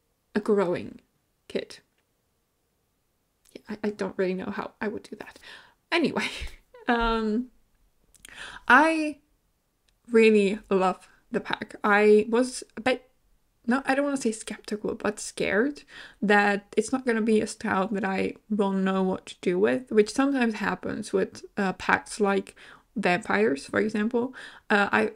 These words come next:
I've ha-, I've had it for a couple of <laughs> years now, and, uh, I've only built in Forgotten Hollow last month for the first time ever because I had a commission, actually, or, like, a re-, a request for that,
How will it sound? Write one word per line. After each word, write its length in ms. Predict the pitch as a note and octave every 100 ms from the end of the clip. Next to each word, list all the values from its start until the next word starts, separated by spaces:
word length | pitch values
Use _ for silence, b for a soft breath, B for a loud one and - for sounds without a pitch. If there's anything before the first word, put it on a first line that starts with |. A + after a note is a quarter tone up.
| _
I've 180 | A3+ A3
ha-, 260 | - B3 C4+
I've 120 | A3
had 200 | A3 A#3+
it 140 | C4 -
for 200 | A3+ G#3+
a 60 |
couple 320 | G#3+ G#3 -
of 100 | G3+
<laughs> 0 |
years 260 | G#3+ G#3 -
now, 280 | G3+ F#3+ F#3+
and, 260 | G3 F#3+ - _ -
uh, 460 | G#3 G3 G#3 G#3 G#3+ B B B
I've 220 | A3+ G#3 -
only 300 | A3 A#3 A#3+
built 540 | A#3 G#3+ G3+ G3+ - - B B B
in 260 | - G3 F#3+
Forgotten 640 | - G3 F#3 G3 G#3 G3+
Hollow 520 | G#3 F#3+ F3+ F3 F3 - B B _
last 440 | G3 F#3 G#3 -
month 280 | G3+ - -
for 120 | -
the 100 | F#3+
first 400 | - - F#3 -
time 300 | - - - -
ever 500 | F3 G#3 G3 A#3+ - -
because 480 | A3 G3+ G3 - -
I 240 | F#3+ F3
had 380 | F3+ G3 G3 G3
a 60 | F#3
commission, 640 | - F3+ G3+ A3+ B3 E4
actually, 440 | A3 C4 - C4 B3
or, 80 |
like, 200 | G3 F#3+
a 200 | F#3+ F#3 -
re-, 220 | F#3+ F#3
a 360 | F#3+ F#3 F#3 F3+
request 640 | F#3 - F#3 G#3+ - - B B B B
for 260 | - A#3+ B3+
that, 360 | C#4+ E4+ -